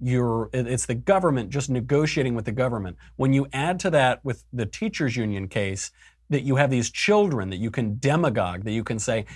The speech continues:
"If you oppose us, you hate the kids," just as you say. You have this huge opportunity for corruption.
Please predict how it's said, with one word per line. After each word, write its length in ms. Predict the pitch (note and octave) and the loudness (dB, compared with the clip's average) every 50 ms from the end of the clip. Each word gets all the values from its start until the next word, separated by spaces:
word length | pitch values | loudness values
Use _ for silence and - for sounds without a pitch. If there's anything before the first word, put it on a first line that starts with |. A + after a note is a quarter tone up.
| - - | -10 -8
"If 120 | B2 G#2+ | -4 0
you 180 | C3 D3 E3+ F#3 | 4 6 6 6
oppose 420 | F3 E3 - E3+ D3+ D#3 C#3+ C3 | 4 4 2 2 2 2 2 2
us, 200 | D3 C#3+ C3+ - | 0 0 0 0
you 80 | - B2 | -2 0
hate 240 | - C#3 C3+ C3 - | 0 0 0 0 -4
the 60 | B2 | -8
kids," 460 | - - - F#3+ E3+ A2+ F2+ F#2+ G2 | -8 0 2 2 2 2 0 -6 -8
just 280 | - - D3 C3+ C#3 - | -4 -4 -4 -4 -2 -4
as 120 | C3 A2+ | -4 -4
you 160 | A#2 A#2+ A#2+ | -2 -2 -4
say. 380 | G#2+ - - E3 D#3 B2 F#2+ F2+ - - - - - - | -4 -2 -2 -2 -2 -2 -4 -6 -12 -18 -20 -20 -6 0
You 160 | C3 C3 B2 | 0 0 2
have 320 | B2 C#3 D#3+ D#3+ C#3+ C#3 | 2 0 0 0 0 0
this 220 | B2 B2+ G#2+ - - - - - - A#2+ - - - | -2 -2 -2 -2 -6 -10 -14 -18 -18 -18 -18 -18 -20
huge 420 | - - - A3+ A#3+ A3 F#3 C#3+ | -14 -4 0 0 2 2 4 4
opportunity 720 | C#3+ B2+ A#2+ - A#2+ G#2+ - - C#3+ C#3+ C3+ A2 G2 F#2 - - - - _ | 4 2 2 0 -4 -6 -4 -2 -2 0 0 -2 -4 -6 -8 -12 -20 -20 _
for 160 | - - B2 | -4 -4 -4
corruption. 760 | G#2 - - B2+ A2+ A#2 A#2+ C3 B2+ - - - E2+ - - | -4 -2 -2 0 4 4 4 4 2 0 -6 -8 -10 -12 -16